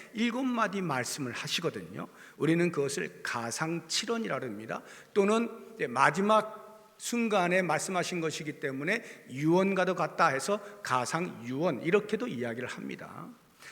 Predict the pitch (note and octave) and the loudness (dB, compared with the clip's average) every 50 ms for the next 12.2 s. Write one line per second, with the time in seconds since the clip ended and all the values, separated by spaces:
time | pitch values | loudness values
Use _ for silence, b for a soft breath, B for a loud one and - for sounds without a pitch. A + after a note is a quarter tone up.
0 | B B - G3+ D3 B2+ D3 F3 G3 G#3+ A#3 A3+ A3+ - A#3 A3+ A#3 A#3 G3 E3+ | B B -4 -4 -4 -2 2 4 6 6 4 4 2 2 2 2 2 2 2 2
1 | D#3+ E3+ E3+ D#3 D#3 E3 D#3+ D#3 - - A3 A#3+ C4 B3+ - - B2 C3 B2+ D3 | 2 0 -2 -4 -4 -6 -4 -4 -2 -2 -2 -2 -2 -4 -4 -4 -4 -2 -2 0
2 | D#3+ D#3+ D#3+ - G3 G#3 F3+ G3+ G3+ G3 F3+ C#3 B2 A2+ - A#2 F#2+ F2 - - | -2 -2 -2 -2 -2 0 0 0 0 0 0 -2 -2 -4 -4 -6 -12 -12 -10 -8
3 | - C#3 E3 E3 F#3+ G#3 G3+ G3 F3 - F#3 D#3 D#3+ E3 D#3 - C#3 C3 C#3 C#3 | -4 0 0 2 2 0 0 -2 -4 -4 -4 -4 -4 -4 -4 -4 -6 -6 -4 -4
4 | C3+ B2 B2 C#3+ G3+ G3+ - B B B B B B - - - - A3 A3 A#3 | -4 -2 -2 0 -2 -2 -2 B B B B B B -8 -6 -4 0 2 2 2
5 | A#3+ A#3+ A#3 A3+ G#3+ G3 F#3 F#3 G3+ G3 F#3 D#3+ C#3 B2+ B2+ - - - C3+ C3+ | 2 2 2 0 0 0 0 0 -2 -2 0 0 -2 -2 -4 -6 -6 -6 -4 -2
6 | F#3 A#3+ B3+ - B B B B - - E3+ D#3+ C#3+ C3 A2+ B2 C3 D3+ - - | -2 -2 -2 -4 B B B B -10 -8 -6 -4 -4 -4 -2 -2 -2 -4 -4 -4
7 | - - - - - - A#2 G#2+ A#2+ A#2 A#2+ - D3+ - - - - - - - | -8 -8 -8 -6 -4 -2 -2 -2 -2 -4 -4 -4 -6 -4 -4 -4 -6 -8 -10 -14
8 | - - - - - _ _ _ _ _ _ _ _ _ _ - - - - D#3+ | -16 -16 -18 -20 -20 _ _ _ _ _ _ _ _ _ _ -20 -14 -8 -4 -2
9 | D#3 D3+ C3 A#2+ - - E3 C3 A#2 C3 C3+ C3 A#2 A2+ C3 B2 - - - - | -2 0 -2 -4 -4 -4 -4 -4 -4 -4 -4 -4 -4 -6 -8 -8 -10 -10 -10 -10
10 | A2+ G#2 A#2+ A#2+ C3+ A2 G2 - A2 A2+ A#2 - B2 A#2+ C3+ D#3 E3 D3 B2+ A#2 | -8 -6 -4 -2 -2 -4 -4 -4 -8 -8 -6 -2 0 2 4 4 4 2 2 0
11 | A2+ - D#3+ E3 - C#3+ D#3 - - E3+ D#3 E3 F#3+ F#3 - - E3+ - - - | 0 0 0 0 0 0 -2 0 2 2 2 2 0 -2 -2 -2 -2 -2 -4 -6
12 | G2+ C#3+ G3+ | -8 -8 -8